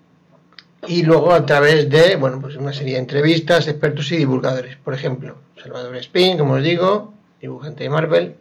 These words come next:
Pablo Crespo, gerente de la cadena Game, David Martínez, redactor jefe de Hobby Consolas,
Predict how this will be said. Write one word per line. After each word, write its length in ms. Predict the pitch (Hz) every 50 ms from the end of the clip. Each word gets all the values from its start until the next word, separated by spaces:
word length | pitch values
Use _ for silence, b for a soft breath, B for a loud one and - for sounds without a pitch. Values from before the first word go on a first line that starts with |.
| _
Pablo 300 | - 143 123 127 127 127
Crespo, 600 | 123 156 180 165 139 143 196 196 208 240 254 - b b b b b b b b _ _ _ _ _ _ _ _
gerente 520 | - 143 135 135 131 127 - 147 135 131
de 380 | 123 147 139 139 139 135 135 131
la 160 | 127 127 -
cadena 340 | - 123 - - - 127 131
Game, 360 | 156 180 180 185 190 202 202 208 - - B B B B B B B B B B B B _ -
David 260 | 139 139 143 143 139
Martínez, 720 | 143 147 135 131 170 190 185 190 202 214 196 175 165 165
redactor 440 | 143 139 135 135 131 - - 127 131
jefe 300 | - 131 131 - 131 127
de 80 | 127 139
Hobby 180 | 131 127 131
Consolas, 640 | 131 143 147 151 175 180 175 180 190 185 - -